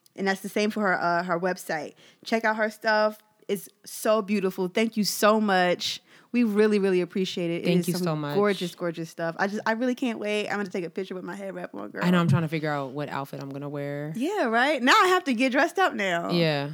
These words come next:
Speaker 2: we need to go somewhere.
Speaker 1: And my hair is gonna be protected in this head wrap. I'm so, I am so
Speaker 2: <laughs>
Speaker 1: excited. I cannot wait. Everybody gonna be like, "Girl, where you get the head wrap from?" Well, girl, I'm glad you asked.
Speaker 2: Right.
Speaker 1: <laughs> Because,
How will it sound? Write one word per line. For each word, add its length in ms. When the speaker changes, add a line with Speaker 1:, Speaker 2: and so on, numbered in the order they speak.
Speaker 2:
we 140
need 80
to 60
go 120
somewhere. 320
Speaker 1:
And 140
my 80
hair 200
is 100
gonna 140
be 120
protected 580
in 80
this 160
head 320
wrap. 240
I'm 160
so, 220
I 600
am 80
so 360
Speaker 2:
<laughs> 0
Speaker 1:
excited. 460
I 180
cannot 440
wait. 360
Everybody 300
gonna 60
be 100
like, 220
"Girl, 120
where 180
you 120
get 80
the 100
head 140
wrap 200
from?" 240
Well, 160
girl, 260
I'm 160
glad 300
you 100
asked. 400
Speaker 2:
Right. 340
Speaker 1:
<laughs> 60
Because, 320